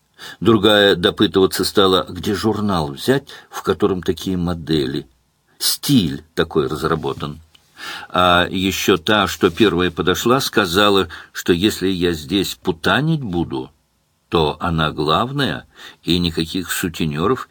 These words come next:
не признаёт, потому что они свободные,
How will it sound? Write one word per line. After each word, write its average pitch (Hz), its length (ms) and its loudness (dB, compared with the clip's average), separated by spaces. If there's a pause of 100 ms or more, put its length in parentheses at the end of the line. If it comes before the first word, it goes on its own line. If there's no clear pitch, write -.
(140)
не 82 140 -4
признаёт, 92 800 -6 (260)
потому 87 220 -4
что - 240 -6
они 85 340 -2
свободные, 71 960 -6